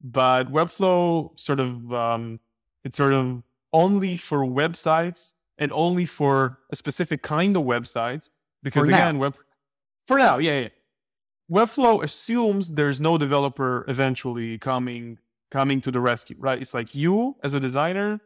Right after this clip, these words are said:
Speaker 1: with your Webflow, and that's it. Everything is you. Um,
Speaker 2: Yeah.
Speaker 1: and so,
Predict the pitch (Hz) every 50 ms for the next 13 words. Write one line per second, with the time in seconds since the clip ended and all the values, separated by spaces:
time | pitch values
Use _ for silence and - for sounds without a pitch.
0 | _ _ - 139 139 - 151 139 131 123 139 160 156 - - 190 196 190 160 131
1 | 120 123 127 127 - - 127 98 85 _ _ - 139 143 151 151 156 151 151 151
2 | 151 147 147 139 110 127 113 117 123 117 107 - - _ _ _ _ _ _ _
3 | _ _ _ - - 135 135 131 135 123 110 - 147 147 151 - - 175 165 160
4 | 160 156 156 156 156 147 135 _